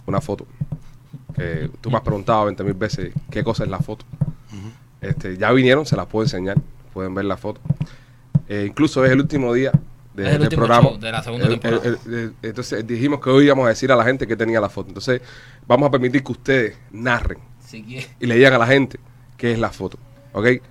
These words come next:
Speaker 1: Mira la May como está gritando por allá porque la May sabe lo que tiene la foto.
Speaker 3: Pero
Speaker 1: Este,
Speaker 3: vamos, vamos a dejarlo por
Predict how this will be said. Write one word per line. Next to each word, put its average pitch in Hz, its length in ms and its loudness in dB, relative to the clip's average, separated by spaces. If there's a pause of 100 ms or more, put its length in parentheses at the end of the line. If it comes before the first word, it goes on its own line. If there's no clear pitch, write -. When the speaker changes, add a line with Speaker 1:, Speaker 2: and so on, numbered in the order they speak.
(520)
Speaker 1:
Mira 123 220 -2
la 123 80 2
May 127 140 2
como 123 140 -2
está 120 160 0
gritando 117 360 0
por 104 80 -2
allá 120 140 2
porque 113 160 -2
la 95 80 -2
May 107 160 2
sabe 107 240 -2
lo 98 80 -2
que 92 60 -6
tiene 101 160 -4
la 92 100 -8
foto. 78 220 -16 (460)
Speaker 3:
Pero 120 200 -2
Speaker 1:
Este, 131 180 2
Speaker 3:
vamos, - 20 -8
vamos 131 240 -2
a 151 80 0
dejarlo 160 120 -4
por 135 160 -6